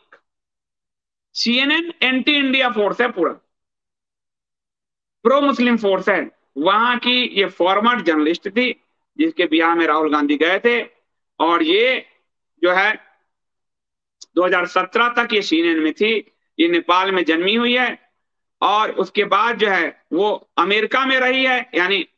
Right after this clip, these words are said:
उसी moment की है, एंटी इंडिया force की। Switzerland, Myanmar, पाकिस्तान में रह चुकी है,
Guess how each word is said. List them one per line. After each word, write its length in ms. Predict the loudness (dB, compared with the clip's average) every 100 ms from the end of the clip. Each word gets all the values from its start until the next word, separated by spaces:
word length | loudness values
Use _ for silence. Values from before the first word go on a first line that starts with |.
| -6
उसी 200 | -4 -2
moment 360 | 0 0 -2 -2
की 180 | -2 0
है, 320 | -2 -6 _ -4
एंटी 240 | -2 0
इंडिया 240 | 0 0 0
force 260 | -2 -2
की। 180 | -2 -4 -6 _ _ _
Switzerland, 680 | -2 0 0 0 0 0 0
Myanmar, 480 | 0 2 0 0
पाकिस्तान 640 | 0 -2 0 -2 0 0 0
में 120 | 0
रह 140 | 0
चुकी 300 | 0 -2 0
है, 340 | 0 -2 -6